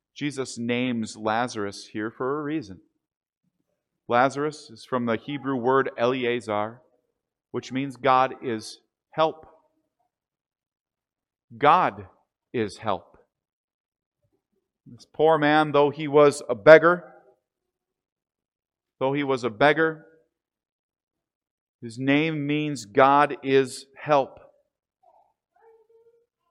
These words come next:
And as Lazarus was in life, so he was in death. As he had his hand up,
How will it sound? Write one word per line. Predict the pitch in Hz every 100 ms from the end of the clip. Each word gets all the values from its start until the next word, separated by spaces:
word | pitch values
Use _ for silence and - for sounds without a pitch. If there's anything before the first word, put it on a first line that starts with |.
| _ _ _ _ _ 453 480 466 440 _ 453 440 440 _ _ _ _ _ _ _ _
And | - 139
as | 147
Lazarus | 143 151 160 147 147 143
was | 139 151 135
in | - 131
life, | 123 147 139 135
so | - 160 147
he | 151
was | 131 139 143 - -
in | 131 113
death. | 147 139 - - _ _ _ _ _ _ _ _ _ _ _ _ _ _ _ _ _ _ _ -
As | 107
he | 123
had | 139 143
his | -
hand | 139 151 147
up, | 156 -